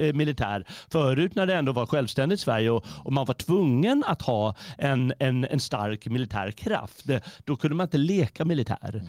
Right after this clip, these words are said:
Speaker 1: Men nu, åh, nu blir det ännu mer fritt fram att latcha.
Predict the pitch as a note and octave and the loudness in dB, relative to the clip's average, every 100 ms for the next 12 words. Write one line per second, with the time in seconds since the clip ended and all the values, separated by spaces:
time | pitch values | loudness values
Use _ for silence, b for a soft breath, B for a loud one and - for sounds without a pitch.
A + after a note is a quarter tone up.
0 | D#2+ - C3 C3 B2 D3 D3 A#2 G2+ F#2+ | -10 0 2 4 4 6 4 4 0 -2
1 | _ _ _ D#3 C3+ B2 B2+ D3 D#3+ B2 | _ _ _ 0 2 2 2 2 2 0
2 | - - F#3+ E3+ E3+ D#3+ A#2+ G2+ A2+ - | -4 0 2 4 4 4 2 2 -2 0
3 | A2 G#2 G2+ b - A#2 A2+ - - - | -2 0 -2 b -4 0 0 -2 -4 -4